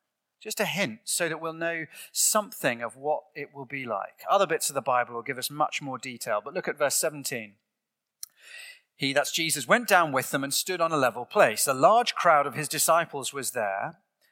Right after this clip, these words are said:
and a great number of people from all over Judea, from Jerusalem, and from the coastal region around Tyre and Sidon,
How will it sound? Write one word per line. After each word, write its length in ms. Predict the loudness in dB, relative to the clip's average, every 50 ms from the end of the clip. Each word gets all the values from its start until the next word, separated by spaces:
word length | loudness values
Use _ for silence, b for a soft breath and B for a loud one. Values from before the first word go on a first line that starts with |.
| _ _ _
and 160 | -2 -2 -2
a 40 | -2
great 460 | -4 -4 -4 0 2 2 2 2 -2
number 300 | -6 -6 -6 -4 -4 -4
of 100 | -4 -4
people 320 | -6 -10 -10 -10 -10 -14 -12
from 260 | -8 -8 -8 -8 -8 -12
all 220 | -14 -10 -6 -4
over 200 | -4 -4 -4 -4
Judea, 600 | -4 -4 -6 -4 -6 -6 -6 -2 -2 -4 -4 -6 _ _ _ _ _ _ _ _ _ _ _ _ _ _ _ _ _ _
from 180 | -14 -14 -8 -4
Jerusalem, 720 | -4 -4 -2 -2 -2 -2 -2 -2 -4 -4 -8 -10 -10 _ _ _ _ _ _ _ _ _ _
and 160 | -12 -12 -12
from 120 | -12 -14 -14
the 80 | -14
coastal 480 | -12 -6 -6 -4 -4 -4 -6 -6 -8 -10
region 320 | -10 -10 -10 -10 -8 -6
around 280 | -2 0 0 0 -2 -4
Tyre 320 | -4 -2 -2 -2 -2 -2 -4
and 100 | -6 -4
Sidon, 540 | -4 -2 0 -2 -2 -4 -8 -14 -20 _